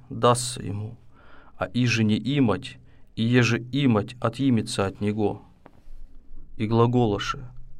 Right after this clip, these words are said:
«Тако есть и Царствие Божие, якоже человек вметает семя в землю, и спит, и восстает ночью и днию, и семя прозябает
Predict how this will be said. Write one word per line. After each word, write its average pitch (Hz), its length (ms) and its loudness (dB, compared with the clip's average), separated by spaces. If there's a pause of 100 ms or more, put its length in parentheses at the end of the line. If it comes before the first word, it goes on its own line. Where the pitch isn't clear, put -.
(440)
«Тако 120 340 6
есть 117 360 2
и 110 80 -4
Царствие 120 680 2
Божие, 113 640 0 (580)
якоже 101 380 0
человек 113 580 4
вметает 107 560 6
семя 120 380 4
в 98 80 -4
землю, 107 560 0 (600)
и 120 120 0
спит, - 600 -4 (100)
и 123 120 0
восстает 120 720 2
ночью 127 560 0
и 117 120 -4
днию, 117 640 0 (400)
и 123 80 -6
семя 127 480 4
прозябает 110 960 4